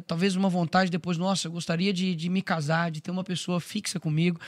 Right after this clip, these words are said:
de construir uma família", se, não vai ser seu professor que tava lá do teu lado,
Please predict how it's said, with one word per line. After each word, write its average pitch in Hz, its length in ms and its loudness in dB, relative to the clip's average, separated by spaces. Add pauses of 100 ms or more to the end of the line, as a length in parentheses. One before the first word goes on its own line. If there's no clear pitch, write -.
(380)
de 170 100 6
construir 190 380 2
uma 190 180 0
família", 190 640 0 (480)
se, - 320 -6
não 269 200 2
vai 330 120 2
ser 302 120 0
seu 277 120 -4
professor 247 360 0
que 208 60 -4
tava 185 160 -4
lá 180 80 2
do 175 80 -2
teu 226 140 0
lado, 190 320 2